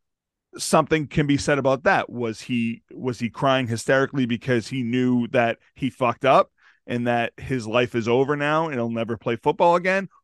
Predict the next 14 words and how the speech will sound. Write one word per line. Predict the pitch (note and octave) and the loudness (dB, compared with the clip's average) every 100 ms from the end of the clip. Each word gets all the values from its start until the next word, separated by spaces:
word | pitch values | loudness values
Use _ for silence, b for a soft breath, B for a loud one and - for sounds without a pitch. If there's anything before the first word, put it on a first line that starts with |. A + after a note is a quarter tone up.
| _ | _
Or | - F#3 F#3 F3+ | 2 6 4 4
was | E3 B2+ | -2 -2
he | D#3+ | -6
crying | - B2+ B2+ B2 | -2 -2 -2 -4
because | A2 B2+ A2 | -8 -6 -6
the | A#2 | -4
fact | - A2+ G#2+ | 0 0 0
that, | G2+ | -2
like, | A#2 G#2+ G2+ _ _ _ _ - | 0 -2 -2 _ _ _ _ -4
uh, | A2+ A2+ | 0 0
he | G#2+ B2+ A#2 | -2 -2 -2
may | A2 A2 | -2 -2
have | G2+ F#2 - | -2 -4 -8
just | A#2 G2+ | -6 -6